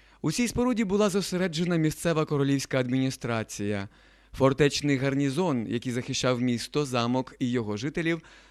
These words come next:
нараховував близько тисячі чоловік. Тисяча шістсот двадцятий, тисяча шістсот двадцять перший роки — це часи безперервного наступу татар на замок. Відтак фортифікаційну споруду потрібно було зміцнити.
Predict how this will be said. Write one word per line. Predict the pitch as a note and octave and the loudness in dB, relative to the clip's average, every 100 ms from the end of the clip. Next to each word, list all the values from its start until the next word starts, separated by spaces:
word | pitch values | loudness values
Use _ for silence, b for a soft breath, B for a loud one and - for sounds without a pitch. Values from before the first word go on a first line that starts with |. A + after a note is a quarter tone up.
| B - | B 0
нараховував | C#3+ D3+ D#3 A3 G3+ G3+ | 2 2 4 2 4 4
близько | D#3 F3 F3 F3 | 4 2 2 -2
тисячі | D#3 - E3 E3 - D3 | -2 0 -2 -2 -2 -2
чоловік. | - C3+ A#2 G2 - - _ b b _ - | 0 0 2 0 -4 -12 _ b b _ -2
Тисяча | F3 F3+ E3 E3 | -2 -2 -6 -6
шістсот | F3 - E3 C#3+ | -6 -4 -2 -2
двадцятий, | C3 D3 - D3 - A2+ G2+ - _ | -2 -2 -2 -4 -2 -4 -4 -8 _
тисяча | D3+ C#3+ D3 D3 | -4 -4 -4 -6
шістсот | B2+ C#3 - C#3+ | -6 -6 -2 -2
двадцять | B2 C3 C3 A#2+ | 0 -2 -2 -2
перший | C3 B2 - | -2 -2 -2
роки — | A#2 A#2+ - D#3 E3 b b b | -2 -2 -2 -4 -6 b b b
це | - D3 | -4 -2
часи | D3 D#3 E3 | -2 -2 0
безперервного | D3 C#3 C3+ C3 D3 D#3+ E3 D3+ C#3 | 0 -2 -2 -2 -2 -2 -4 -2 -2
наступу | C3 B2+ - A2+ A#2+ | -2 -4 -8 -6 -6
татар | A#2+ A2 B2 B2 | -4 -4 -4 -2
на | B2 A#2+ | -2 -4
замок. | A2 G2+ E2+ - - b b b b - | -4 -6 -6 -10 -18 b b b b -4
Відтак | B2+ - A3 | -2 0 0
фортифікаційну | - G3+ G3 D#3+ E3 D#3 F#3+ F#3 D#3 | -2 -4 -4 -4 -2 -2 -2 0 0
споруду | - C#3+ C#3+ F3+ D#3 | 0 -2 0 -2 -4
потрібно | D3 D#3 E3 D#3 | -4 -2 -2 -2
було | C3+ B2+ C3 | 0 0 0
зміцнити. | C3 C#3 - B2 G#2+ - G#2 | 0 -2 -2 -6 -8 -6 -6